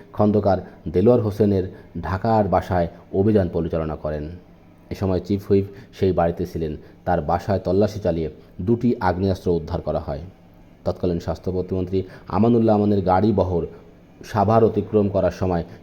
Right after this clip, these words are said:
সেনা সদস্যরা সেটি থামিয়ে তল্লাশি করেন। পরিস্থিতি এমন পর্যায়ে পৌঁছাইল, পৌঁছেছিল যে তৎকালীন ঢাকা সিটি কর্পোরেশনের মেয়র সাবেক, আহ, সাবে-, সা-, সাদেক হোসেন খোকা প্রধানমন্ত্রী খালেদা জিয়ার সাথে দেখা করে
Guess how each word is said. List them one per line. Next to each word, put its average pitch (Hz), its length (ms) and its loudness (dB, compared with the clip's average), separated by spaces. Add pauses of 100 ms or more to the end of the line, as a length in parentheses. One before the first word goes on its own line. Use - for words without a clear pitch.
(100)
সেনা 107 180 4
সদস্যরা 90 440 -2
সেটি 87 280 -4 (280)
থামিয়ে 92 280 2
তল্লাশি 92 400 0
করেন। 78 340 -6 (560)
পরিস্থিতি 151 440 6 (240)
এমন 123 300 0
পর্যায়ে 113 360 4
পৌঁছাইল, 98 580 2 (220)
পৌঁছেছিল 117 520 2 (280)
যে 92 220 2 (400)
তৎকালীন 107 440 4 (300)
ঢাকা 95 260 0
সিটি 101 220 -4
কর্পোরেশনের 92 640 0
মেয়র 90 300 4 (1080)
সাবেক, 95 360 2
আহ, 92 1200 -2
সাবে-, 104 260 0
সা-, 104 280 0
সাদেক 107 280 2
হোসেন 98 240 0
খোকা - 380 0 (320)
প্রধানমন্ত্রী 98 440 2
খালেদা 92 340 0
জিয়ার 90 180 2
সাথে 87 200 -4
দেখা 82 260 -2
করে 87 220 0